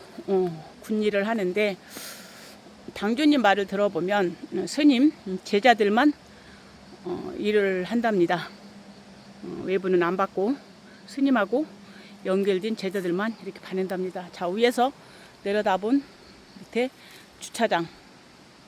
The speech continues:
그다음에 여기가 절도량입니다. 음, 요 밑에는, 음, 어, 주차장 밑에는, 음, 냇물이 흐르고요.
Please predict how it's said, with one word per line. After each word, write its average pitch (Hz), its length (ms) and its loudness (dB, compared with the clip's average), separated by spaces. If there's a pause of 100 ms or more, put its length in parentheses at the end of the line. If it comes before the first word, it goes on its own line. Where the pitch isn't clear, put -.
(220)
그다음에 175 220 -4
여기가 208 320 0 (680)
절도량입니다. 196 800 -2 (1200)
음, 190 140 -6
요 208 80 0
밑에는, 254 580 0
음, 196 240 -4 (720)
어, 196 140 -12
주차장 240 360 -2
밑에는, 254 440 4 (880)
음, 175 260 -4
냇물이 202 320 0
흐르고요. 202 520 -2